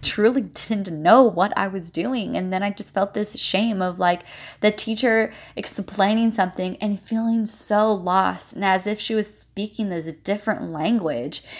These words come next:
And, and this continued, this continued. And first grade, it just kind of piled on itself. And I, I remember having a better teacher in first grade.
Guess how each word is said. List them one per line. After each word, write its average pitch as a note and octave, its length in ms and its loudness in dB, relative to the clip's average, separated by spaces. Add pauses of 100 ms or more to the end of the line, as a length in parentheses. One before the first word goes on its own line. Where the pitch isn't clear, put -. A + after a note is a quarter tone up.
(220)
And, G#3 480 2 (1040)
and B3 160 8
this C#4 140 6
continued, C4 1000 0
this A3+ 160 0
continued. A#3+ 840 -2
And F#3+ 420 0 (840)
first C4+ 380 2
grade, F#3+ 400 2
it F3 160 -6
just - 180 -2
kind G3 200 -2
of G3 100 -4
piled G#3 380 2
on G#3+ 120 0
itself. - 720 2
And F#3+ 400 -2 (720)
I, A#3 400 4 (380)
I A3+ 140 -2
remember G#4 300 -2
having D4+ 360 2
a C4+ 80 4
better F#3+ 540 4 (160)
teacher G3 380 -2
in G3 140 0
first F#3+ 320 -4
grade. G3 460 0